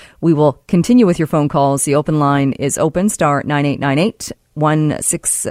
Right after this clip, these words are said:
or six oh four, two eight oh, nine eight nine eight, and one eight seven seven, three nine nine, nine eight nine eight. More of your calls after this. Phone lines are open, star nine eight nine eight on your cell phone, six zero four, two eight zero, nine eight nine eight, and one eight seven seven, three nine nine,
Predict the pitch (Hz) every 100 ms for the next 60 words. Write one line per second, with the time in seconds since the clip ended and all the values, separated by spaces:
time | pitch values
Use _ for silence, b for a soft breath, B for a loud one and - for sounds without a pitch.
0 | - 143 131 - 214 190 - 165 156 208
1 | 180 151 139 - 156 151 147 139 - 135
2 | 131 143 147 B B - 139 143 143 -
3 | 139 139 160 139 143 - 170 151 139 135
4 | 131 131 B B 143 135 131 131 135 135
5 | 131 107 - 156 175 165 151 185 147 -
6 | - - - 151 - - - - 262 247
7 | 214 180 175 170 170 156 165 190 175 180
8 | 170 160 160 151 160 151 185 277 180 156
9 | 147 147 - 165 - 185 226 254 - 277
10 | - - 160 143 139 165 151 - 214 214
11 | 170 - 139 143 202 170 147 139 139 143
12 | 139 135 143 165 B B - 202 254 320
13 | - 220 175 160 165 143 156 - 196 180
14 | 165 151 139 139